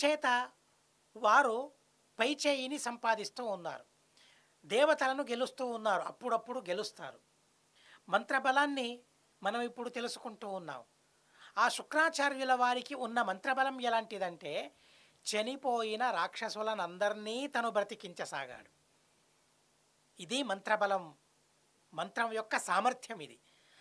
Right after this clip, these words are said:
అందుకోసమే విశ్వామిత్రుడు తను రాజై ఉన్నప్పుడు వశిష్ఠుల సామర్థ్యాన్ని అనుభవించి "దిగ్బలం క్షత్రియ బలం బ్రహ్మతేజో బలం బలం"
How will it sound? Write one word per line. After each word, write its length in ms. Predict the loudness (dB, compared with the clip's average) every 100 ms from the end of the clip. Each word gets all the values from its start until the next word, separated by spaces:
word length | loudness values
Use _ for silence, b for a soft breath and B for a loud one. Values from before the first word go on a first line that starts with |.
| B 0
అందుకోసమే 880 | 0 0 0 0 0 0 0 -2 -8 b b
విశ్వామిత్రుడు 920 | -6 -2 2 2 0 -6 -6 -4 -2 2
తను 140 | 2
రాజై 400 | 4 4 4 2
ఉన్నప్పుడు 720 | 0 -2 0 -2 -4 -4 -4 -8 b b b
వశిష్ఠుల 500 | 0 2 -2 -4 -2
సామర్థ్యాన్ని 960 | -2 0 2 0 0 2 2 2 -2 -2
అనుభవించి 840 | -2 0 2 2 0 -6 -6 -6 -10 B B -6
"దిగ్బలం 680 | -6 -6 0 4 4 4
క్షత్రియ 600 | 0 -4 -4 -6 -2 2
బలం 380 | 2 2 -2 -8 B B -8
బ్రహ్మతేజో 920 | -6 -2 -2 0 -2 0 6 8 8
బలం 360 | 8 6 4
బలం" 600 | 4 4 2 -2 -14 -18